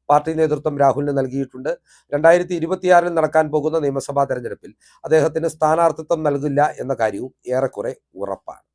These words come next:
ഈ കാര്യങ്ങളൊക്കെ ഇങ്ങനെ നിലനിൽക്കുമ്പോഴും പൊതുസമൂഹത്തിൽ നിന്നും സൈബർ ലോകത്ത് കോൺഗ്രസ് അണികൾക്കിടയിൽ നിന്നും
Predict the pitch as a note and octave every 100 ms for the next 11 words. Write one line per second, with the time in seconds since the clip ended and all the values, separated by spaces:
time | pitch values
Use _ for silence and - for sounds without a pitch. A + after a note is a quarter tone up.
0 | _ _ _ _ _ - A#3 A3 A3 A3+
1 | A3+ A3 G3+ F#3+ F#3+ D3+ C#3+ C3+ C3 F#2+
2 | D#2+ C#2 _ _ _ _ F3 F#3 F#3+ F#3+
3 | E3+ D#3+ D#3+ D#3 C#3+ D3 - - D3 D#3
4 | E3+ E3 D3+ B2+ A#2 C#3 C#3 D3 D#3 D3+
5 | C#3+ D3 D#3+ D3+ B2 A2+ G2 D#2+